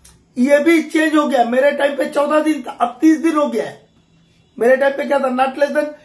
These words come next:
fourteen days, अब क्या हो गया? Not less than thirty days। एक video में हम गलती से मुंह से निकल गया तो चौदह दिन तो हम pin comment किए हैं कि बेटा इसको चौदह नहीं तीस दिन बोल समझना करके, ठीक है,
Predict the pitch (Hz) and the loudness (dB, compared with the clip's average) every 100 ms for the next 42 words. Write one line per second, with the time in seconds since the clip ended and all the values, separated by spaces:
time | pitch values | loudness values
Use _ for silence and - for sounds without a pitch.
0 | _ _ - 302 330 302 269 - - - | _ _ -2 0 0 -2 -2 -4 -8 -4
1 | 294 - 311 285 247 233 254 285 - 285 | -2 0 0 2 0 0 0 0 0 0
2 | 247 311 302 277 294 339 294 - - - | 0 -2 0 -2 0 -2 0 -2 -4 -20
3 | _ _ _ 262 - 262 285 285 294 269 | _ _ _ -6 -4 -6 -4 -2 -2 0
4 | 262 302 285 277 285 254 294 254 285 294 | -2 -2 -4 -4 -4 -4 -4 -2 -4 -2
5 | 285 285 - 269 277 269 285 285 285 - | -4 -4 -4 -4 -2 -4 -4 -2 -4 -6
6 | - _ _ 320 311 - 359 277 294 247 | -20 _ _ 2 2 -2 -2 -2 -4 -6
7 | - 285 262 185 - _ - 233 247 277 | -6 0 2 0 -6 _ -12 -2 2 2
8 | 269 277 - 240 247 277 302 - 294 262 | 0 -4 -4 -2 -2 -2 -6 -4 -4 -4
9 | 277 247 226 208 - - _ _ 254 226 | -6 -2 -2 -2 -12 -20 _ _ -2 -2
10 | 208 185 175 147 - - _ _ _ _ | -2 -6 -8 -12 -18 -20 _ _ _ _
11 | _ _ _ _ 269 247 233 - | _ _ _ _ -10 -4 -4 -6